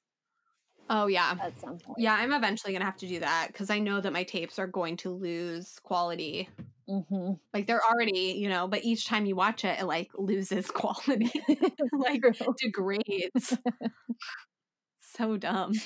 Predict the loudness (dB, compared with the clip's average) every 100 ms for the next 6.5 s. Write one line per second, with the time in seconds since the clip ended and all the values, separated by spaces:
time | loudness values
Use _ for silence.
0 | -4 2 4 4 2 0 2 2 0 -4
1 | -4 -4 -2 -2 -2 -2 -2 -4 -4 -4
2 | 2 2 2 0 2 2 2 0 -2 -2
3 | 0 0 -2 -4 -14 -20 -20 -10 0 4
4 | 6 6 6 6 2 2 4 4 4 4
5 | 2 2 2 2 2 0 -2 -6 -8 -10
6 | -4 -2 0 -2 -6